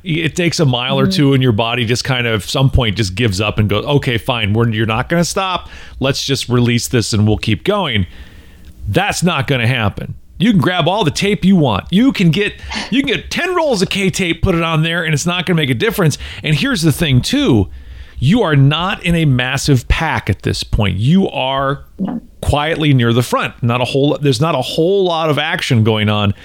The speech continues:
Speaker 1: in the front. People come in quick, come, come in quick, and then you've got packs behind that. So there you are.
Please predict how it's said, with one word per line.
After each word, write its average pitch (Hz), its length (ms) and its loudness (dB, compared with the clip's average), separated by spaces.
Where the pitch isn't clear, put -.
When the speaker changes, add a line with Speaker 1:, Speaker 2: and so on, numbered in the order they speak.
Speaker 1:
in 131 160 2
the 117 80 2
front. 151 280 0
People - 220 2
come 117 240 2
in 147 140 2
quick, - 460 -2
come, 107 220 2
come 117 320 0
in 104 100 4
quick, 160 380 -2
and 127 160 2
then 135 100 2
you've 127 140 -2
got 117 240 -4
packs 120 420 -4
behind 214 560 -2
that. 110 180 -2
So 131 140 -2
there 135 280 0
you 254 240 2
are. 92 380 0